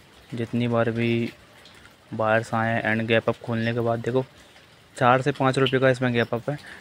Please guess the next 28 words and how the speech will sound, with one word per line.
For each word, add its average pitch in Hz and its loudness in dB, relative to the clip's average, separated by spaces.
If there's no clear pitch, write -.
and 120 2
उसके - -2
बाद 123 4
एक 123 -2
selling 117 0
आई 113 0
है। 160 -6
ज़्यादा 123 6
नहीं, 147 0
ये 127 2
selling 127 0
आप 123 0
देख 127 6
सकते - -8
हैं, 139 -4
दस 113 -2
से - -4
पन्द्रह 123 -2
रुपये 127 -2
की 127 -4
selling 110 -4
आई 107 -6
है। 110 -8
and 123 2
उसके 165 2
second 151 4
day 147 6
भी 147 2